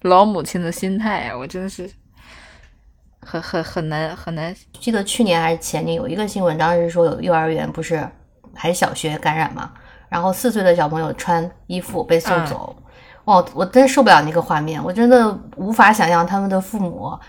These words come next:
Speaker 2: 就还不给父母跟嘛，就是小朋友四岁，然后当时那个，你知道那个导向写的就是他们非常的懂事，什么，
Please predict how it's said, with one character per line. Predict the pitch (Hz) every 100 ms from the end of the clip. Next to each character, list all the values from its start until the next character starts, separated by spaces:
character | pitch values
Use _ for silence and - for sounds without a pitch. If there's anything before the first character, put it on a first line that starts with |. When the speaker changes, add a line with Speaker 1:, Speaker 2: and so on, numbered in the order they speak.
| - _ _ -
Speaker 2:
就 | 254
还 | 226 196
不 | 214
给 | 240 175
父 | -
母 | 190 160
跟 | - 160
嘛， | 160 - -
就 | -
是 | 196 190
小 | - 165
朋 | 170 175
友 | 165
四 | 165 180
岁， | 170 175 - - - _ _ _ _ _ _
然 | - 185
后 | 233
当 | 226 226
时 | 233 190
那 | 196 196
个， | 180 151 - _ _ _
你 | 175 160
知 |
道 | 196 185
那 | 190
个 | 175
导 | -
向 | - 190 175
写 | - -
的 | 170
就 | 180 180
是 | 175
他 | 185
们 | 190
非 | 175 185
常 | 170
的 | 170
懂 | 165 -
事， | - - 208 147
什 | - 156
么， | 156